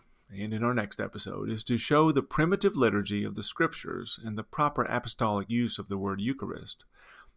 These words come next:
and then show how the early church understood the Eucharistic tithe offering as a sacrifice of praise and thanks as prescribed by the prophets and the apostles.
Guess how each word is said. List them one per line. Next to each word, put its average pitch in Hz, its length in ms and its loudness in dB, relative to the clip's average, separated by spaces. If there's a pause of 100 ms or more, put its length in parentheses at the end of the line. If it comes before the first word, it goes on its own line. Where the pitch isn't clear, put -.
(120)
and 156 160 4
then 175 160 8
show 190 380 6
how 135 160 8
the 113 100 4
early 123 260 4
church 135 340 0
understood 135 600 0
the 107 80 0
Eucharistic 110 600 0
tithe 143 340 2
offering 98 480 -4
as 107 120 -6
a 117 60 -6
sacrifice 113 640 -4
of - 140 -14
praise 120 520 -2
and 92 180 -6
thanks 120 380 -6
as 110 160 -6
prescribed 123 540 0
by 127 120 4
the 123 100 -6
prophets 123 440 -2
and 127 140 -2
the 135 60 0
apostles. 135 720 -6